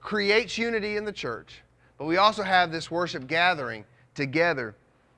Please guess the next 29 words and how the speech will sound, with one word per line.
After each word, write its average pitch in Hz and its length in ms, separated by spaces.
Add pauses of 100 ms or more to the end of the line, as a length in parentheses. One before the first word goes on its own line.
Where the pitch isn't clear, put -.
(140)
uh, 127 160 (560)
in 147 140
a 143 100
larger 147 560
setting. 131 480 (280)
Hebrews 196 440
ten 202 360
twenty-four 196 460
through 170 100
twenty-five 185 440
talks 202 360
about 170 240
commitment. 185 420 (420)
It - 60
says, 196 180
"Let 226 220
us 262 120
consider 233 420
how 208 120
to 190 80
stir 233 340
one 214 200
another 190 300
up 220 280
to 185 80
love 208 360
and 190 100
good 175 140
works, 208 360